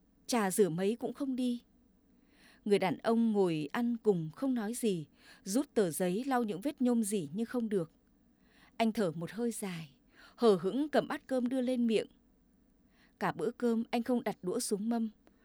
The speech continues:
Lúc quay hàm nghỉ giải lao giữa các miếng nhai thì anh gác đũa lên miệng bát hoặc cầm nguyên ở tay. Vậy là chỉ có tiếng đũa bát va nhau chen lẫn tiếng thở dài vón cục trong cổ.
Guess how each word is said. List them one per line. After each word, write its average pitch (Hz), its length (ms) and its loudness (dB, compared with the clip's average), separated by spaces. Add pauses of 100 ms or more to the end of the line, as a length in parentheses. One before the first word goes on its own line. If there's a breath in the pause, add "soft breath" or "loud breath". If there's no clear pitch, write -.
(220 loud breath)
Lúc 294 220 0
quay 262 200 2
hàm 202 260 -2
nghỉ 185 160 0
giải 165 280 -4
lao 240 260 -4
giữa 202 160 0
các 294 220 -8
miếng 220 220 2
nhai 240 280 -2 (300 loud breath)
thì 220 100 0
anh 247 240 2
gác 320 200 -6
đũa 233 220 2
lên 269 240 2
miệng 226 200 0
bát 285 220 -6 (200)
hoặc 190 220 -6
cầm 190 160 2
nguyên 226 260 -2
ở 180 160 -6 (100)
tay. 220 240 -6 (720 soft breath)
Vậy 214 140 4
là 208 120 4
chỉ - 180 -2
có 196 260 -4
tiếng 233 360 0
đũa 254 160 -2
bát 294 320 -8
va 269 140 -2
nhau 262 340 0
chen 269 180 -2
lẫn 240 240 0
tiếng 233 260 0
thở 196 220 -2
dài 170 380 -4
vón 180 280 -6
cục - 240 -2
trong 240 200 -6
cổ. 190 260 0